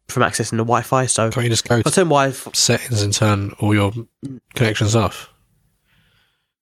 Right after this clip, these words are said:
Speaker 1: Yeah, no, I can turn Wi-Fi off, and, but, you know, just if I play it on three G or four G, I don't get to see ads because that app doesn't have any access to the network to pull the ads down.
Speaker 2: Okay.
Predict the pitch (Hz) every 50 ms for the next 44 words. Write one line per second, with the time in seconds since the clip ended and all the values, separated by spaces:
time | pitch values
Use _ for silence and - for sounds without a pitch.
0 | _ - - 233 247 - - - 165 147 - 151 139 180 170 135 123 131 139 143
1 | - 113 107 107 104 107 - - - - - - 110 110 110 113 113 113 117 -
2 | - - - - - 139 104 - - _ _ - 143 143 131 120 - - 143 -
3 | - - 135 - 127 - - 120 78 - - - 135 123 113 - 113 107 - -
4 | 117 113 110 - 123 120 107 104 - 117 110 87 - 101 - - - 123 117 127
5 | 131 - - - 131 - - 113 - 110 - - 107 - - - - 104 - -
6 | 113 104 - _ _ _ - - - 117 110 107 107 95 - - 98 - - -
7 | 107 113 101 - 92 92 78 - - - - - 127 117 120 104 98 - - -
8 | 82 101 101 92 151 151 - 120 120